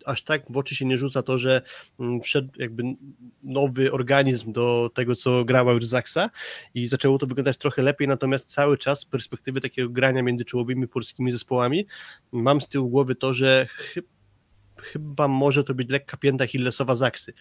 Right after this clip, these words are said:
Ogólnie miałem takie wrażenie, już poza tym, jak to działało w systemie przyjęcia Zaksy, że Bartek kiepsko przyjmuje, to znaczy ja kojarzyłem jego przyjęcie generalnie, jak to wygląda,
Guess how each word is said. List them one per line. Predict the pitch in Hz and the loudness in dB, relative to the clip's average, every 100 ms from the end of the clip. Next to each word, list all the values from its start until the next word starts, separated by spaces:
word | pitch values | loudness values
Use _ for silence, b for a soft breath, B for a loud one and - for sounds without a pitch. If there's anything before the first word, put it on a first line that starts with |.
| B B | B B
Ogólnie | 120 123 160 127 | -8 2 4 6
miałem | 123 117 | 4 0
takie | 120 117 | -4 -2
wrażenie, | 117 113 127 202 b b b - | -2 0 0 -2 b b b -20
już | - | -10
poza | - 131 | -4 -2
tym, | 131 127 | -2 -2
jak | 135 | -4
to | 120 | -4
działało | 123 127 123 117 | -2 2 0 0
w | |
systemie | - - 156 127 | -6 -2 -2 0
przyjęcia | 131 120 123 | -2 -2 -2
Zaksy, | 120 - 156 208 B B B B | -4 -4 -4 -4 B B B B
że | 123 123 135 131 | -8 0 2 2
Bartek | 120 139 147 - 139 - - _ _ _ _ _ _ _ _ _ _ _ _ | 0 -2 -2 -4 -6 -8 -20 _ _ _ _ _ _ _ _ _ _ _ _
kiepsko | - 160 - 147 | -8 -6 -6 -10
przyjmuje, | - 147 131 104 | -6 -4 -2 -2
to | 113 | -4
znaczy | 123 120 135 - - - | -6 -4 -6 -10 -20 -8
ja | 139 - - | -8 -6 -2
kojarzyłem | 143 143 175 131 | 0 2 4 4
jego | 120 120 | 2 -2
przyjęcie | - 127 120 117 | -2 0 -2 -2
generalnie, | 120 127 131 120 113 | 0 2 2 2 0
jak | 110 | -4
to | - 110 | -6 -8
wygląda, | 117 117 139 | -4 -2 -2